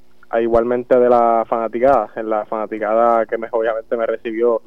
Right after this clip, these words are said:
muy bien, con los brazos abiertos y, y bien cariñosa. Utuado tiene una, una fanaticada que se caracteriza por ser, por no quitarse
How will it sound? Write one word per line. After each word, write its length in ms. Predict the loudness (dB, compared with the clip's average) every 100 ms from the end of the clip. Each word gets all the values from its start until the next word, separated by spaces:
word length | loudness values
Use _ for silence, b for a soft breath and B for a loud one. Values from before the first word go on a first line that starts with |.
| B B -20 -20 -20 -16
muy 260 | -4 0 2
bien, 180 | 0 2
con 140 | 2
los 100 | 2
brazos 320 | 2 0 2
abiertos 580 | 0 2 0 2 2 2
y, 40 |
y 920 | 2 0 -2 -4 -6 -6 -4 -4 -4
bien 220 | -2 -2 2
cariñosa. 640 | 4 4 0 -2 -2 -4
Utuado 280 | 0 2 4
tiene 160 | 4
una, 480 | 2 2 2 2 2 -2 -6
una 140 | -4
fanaticada 540 | 0 0 -2 2 2 2
que 100 | -2
se 300 | -2 -4 -2
caracteriza 640 | -4 -4 -6 -6 0 0
por 220 | 0 -4
ser, 140 | -4 -2 -2 -4 -6 -16 -20 -20 -4
por 140 | -2
no 120 | 0
quitarse 560 | 0 4 4 2 -2